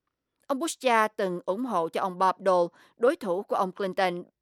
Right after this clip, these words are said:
phía bên đảng Cộng hòa trong cuộc tranh cử hồi năm một nghìn chín trăm chín mươi sáu. Và dĩ nhiên, ông cũng ủng hộ hai chiến dịch tranh cử của con trai mình,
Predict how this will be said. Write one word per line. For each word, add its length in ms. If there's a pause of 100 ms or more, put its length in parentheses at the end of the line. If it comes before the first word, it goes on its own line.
(140)
phía 140
bên 200
đảng 200
Cộng 200
hòa 240 (300)
trong 140
cuộc 260
tranh 140
cử 280
hồi 220
năm 180
một 120
nghìn 220
chín 300
trăm 220
chín 200
mươi 80
sáu. 340 (580)
Và 120
dĩ 160
nhiên, 260 (220)
ông 220
cũng 280
ủng 240
hộ 280
hai 240
chiến 220
dịch 200
tranh 180
cử 300
của 100
con 180
trai 200
mình, 220